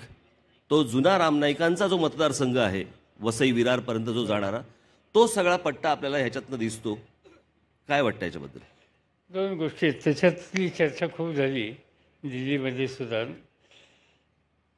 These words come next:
Speaker 2: आम्ही लोकांनी त्याच्यात बुलेट ट्रेनला विरोध केला नाही. आम्ही अशी भूमिका आणली, बुलेट ट्रेन करायची असेल तर दिल्ली मुंबई करा.
Speaker 1: खरंच आहे.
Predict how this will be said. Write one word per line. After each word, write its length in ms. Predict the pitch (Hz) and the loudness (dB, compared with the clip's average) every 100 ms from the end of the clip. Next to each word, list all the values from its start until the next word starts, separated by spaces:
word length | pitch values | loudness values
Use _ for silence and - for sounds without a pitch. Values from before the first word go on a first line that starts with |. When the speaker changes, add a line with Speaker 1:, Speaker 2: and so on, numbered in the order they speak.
| _ | _
Speaker 2:
आम्ही 260 | 156 180 196 | -6 -4 2
लोकांनी 400 | 180 180 180 180 | 2 2 0 -2
त्याच्यात 360 | - 147 - 156 - _ _ _ _ _ | -4 -6 -4 -6 -8 _ _ _ _ _
बुलेट 580 | 151 123 151 196 208 208 | -14 -4 2 6 6 6
ट्रेनला 300 | 180 175 175 | 0 2 2
विरोध 360 | 156 139 151 | 2 0 -2
केला 380 | 131 - 110 101 | -4 -6 -6 -6
नाही. 180 | 92 85 _ _ _ _ _ _ _ _ _ _ _ _ _ - | -10 -16 _ _ _ _ _ _ _ _ _ _ _ _ _ -10
आम्ही 300 | 147 139 196 | -6 2 2
अशी 200 | 170 190 | 2 -2
भूमिका 460 | 165 160 165 165 151 | -4 -4 -4 0 0
आणली, 280 | 131 123 | 0 -4
बुलेट 500 | 147 135 160 190 196 | -6 -2 4 4 4
ट्रेन 200 | 196 190 | 0 -2
करायची 460 | 160 160 175 170 180 | 2 0 2 0 0
असेल 540 | 143 - 117 117 - _ _ _ _ _ _ _ _ - | -2 -2 -6 -8 -14 _ _ _ _ _ _ _ _ -10
तर 40 | 160 | -8
दिल्ली 420 | 139 165 175 190 | -4 -2 0 0
मुंबई 360 | 160 147 135 | 2 0 0
करा. 340 | 123 104 95 - _ _ _ _ - | -2 -8 -12 -18 _ _ _ _ -10
Speaker 1:
खरंच 260 | 226 185 | -8 -6
आहे. 100 | 135 | -8